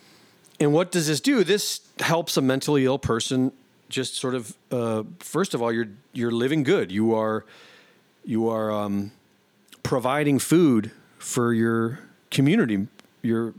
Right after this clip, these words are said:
the people you live with. You know, you're taking turns doing that, which,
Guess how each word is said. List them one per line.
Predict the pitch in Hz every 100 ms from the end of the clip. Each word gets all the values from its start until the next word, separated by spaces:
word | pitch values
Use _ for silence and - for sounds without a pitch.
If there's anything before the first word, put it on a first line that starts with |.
| - -
the | -
people | 165 151
you | 131
live | 143 202
with. | 107 - - _ _ - - - - - _ _ _ -
You | -
know, |
you're | 107 113
taking | - 151 143
turns | - 175 175 110
doing | 98 90
that, | 82 90 -
which, | 123 120 - -